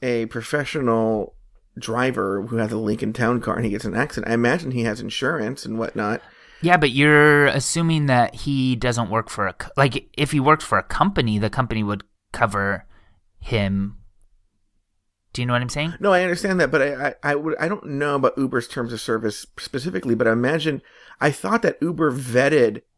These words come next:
Speaker 1: the drivers so
Speaker 2: Hmm.
Speaker 1: that they, um, had some sort of vetting process with the drivers. So they made sure they had insurance and blah, blah, blah. I could be wrong.
Speaker 2: Sure.
Speaker 1: But I know, 'cause you're paying a little bit of a premium for Uber.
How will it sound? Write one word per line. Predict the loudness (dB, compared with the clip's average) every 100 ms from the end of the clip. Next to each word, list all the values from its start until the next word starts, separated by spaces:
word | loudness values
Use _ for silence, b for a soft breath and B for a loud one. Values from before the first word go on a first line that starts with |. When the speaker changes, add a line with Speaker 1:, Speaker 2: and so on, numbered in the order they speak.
| _ _ _ _ _ _
Speaker 1:
the | -10 -4 -2 -2
drivers | -6 -4 -4 -4 -8 -14 -18 -20 _ _ _ _ _ _ _ -8
so | -4
Speaker 2:
Hmm. | -2
Speaker 1:
that | -2
they, | 2 2 2 0
um, | -4 -6
had | -4 -4
some | -4
sort | -4 -2
of | -2
vetting | 0 0 0 -2
process | -2 -4 -4 -8
with | -8 -8
the |
drivers. | -6 -6 -6 -10 -14 B B B
So | 2 6
they | 8 8
made | 6 4
sure | 2 0 0
they | -2
had | -4
insurance | -4 -2 0 0 -4
and | -4
blah, | -4 -4
blah, | -6
blah. | -4 -4 -4 -6
I | -4
could | -2
be | -4
wrong. | -4 -4 -8 -16 -20 -20 -20
Speaker 2:
Sure. | -10 -4 -4 B B 6
Speaker 1:
But | 8
I |
know, | 10 6
'cause | 2
you're | 0
paying | 0 2
a | 0
little | -2 0
bit | 2
of | 2
a |
premium | -2 -6 -6 -4 -4
for | -6 -6
Uber. | -4 -4 -8